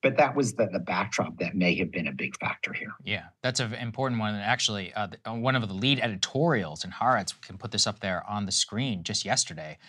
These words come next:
Speaker 2: was calling for the removal of Netanyahu. They say Net-, Netanyahu bears responsibility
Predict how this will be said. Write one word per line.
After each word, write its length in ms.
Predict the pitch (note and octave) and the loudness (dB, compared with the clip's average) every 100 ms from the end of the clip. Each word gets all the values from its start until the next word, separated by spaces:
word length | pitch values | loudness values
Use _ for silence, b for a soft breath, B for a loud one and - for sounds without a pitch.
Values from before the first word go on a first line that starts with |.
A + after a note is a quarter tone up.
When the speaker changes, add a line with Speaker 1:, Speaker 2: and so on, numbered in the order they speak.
| B | B
Speaker 2:
was 320 | A2+ A#2+ A#2 A2+ - | 2 4 4 0 -2
calling 600 | - B2+ E3+ C3 G#2+ G2+ | 4 8 8 6 2 -2
for 400 | - C3 C#3 A#2+ | -2 2 4 4
the 100 | A2 | 2
removal 640 | G#2 G2+ C3+ A2 E2 - B B | 2 2 0 -2 -6 -8 B B
of 140 | G#2+ G2+ | 0 2
Netanyahu. 680 | A2 A2 F#2+ G2 B2 F2 | 2 2 0 2 0 0
They 80 | D#2+ | -4
say 200 | F#2 A#2 | 0 0
Net-, 260 | E2+ A2 A2+ | 0 -2 0
Netanyahu 680 | A2+ A#2+ C3+ A#2+ A2 G#2+ | 2 2 2 0 0 -2
bears 300 | E2+ G#2+ A#2 | -4 -2 0
responsibility 800 | G#2+ - G#2+ G2+ G2 F#2 F2 E2 | -2 -2 -2 -2 -4 -6 -6 -10